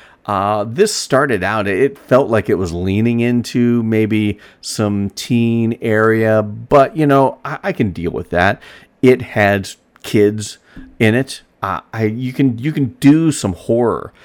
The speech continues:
You can do some fantasy and science fiction that involves kids and it not be a kid's movie.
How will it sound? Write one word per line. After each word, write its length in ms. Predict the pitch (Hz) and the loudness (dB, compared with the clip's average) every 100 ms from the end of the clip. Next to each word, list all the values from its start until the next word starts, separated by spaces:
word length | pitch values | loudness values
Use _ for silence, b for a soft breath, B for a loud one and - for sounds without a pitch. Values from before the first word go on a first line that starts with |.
| B - | B -6
You 80 | |
can 140 | 117 110 | -2 0
do 240 | - 120 | 2 2
some 220 | 123 101 | 0 -6
fantasy 560 | - 101 101 107 101 98 | -2 -2 0 -2 -4 -4
and 120 | 87 | -4
science 360 | 95 92 92 - | -2 -2 -2 -4
fiction 380 | 101 101 - 82 | -2 -2 -4 -6
that 120 | - | -4
involves 480 | 95 95 101 90 - | -2 0 0 -2 -8
kids 380 | - 101 101 | -4 -2 -2
and 100 | 87 | -4
it 80 | 87 | -8
not 240 | 90 87 90 | -6 -8 -6
be 100 | 85 | -10
a 60 | |
kid's 500 | - - 110 95 80 | -10 -6 -2 -2 -2
movie. 540 | 76 80 90 78 - | -8 -4 -4 -6 -14